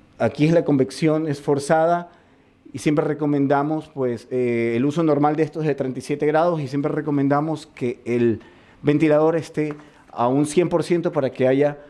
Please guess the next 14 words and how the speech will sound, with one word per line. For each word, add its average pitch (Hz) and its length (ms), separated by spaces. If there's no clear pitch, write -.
una 143 180
distribución 143 540
de 147 60
temperatura 139 540
muy 143 240
homogénea. 104 520
Vamos 131 300
a 139 40
ver 143 180
un 151 80
poco 147 260
sobre 120 540
la 117 120
interfaz 156 1000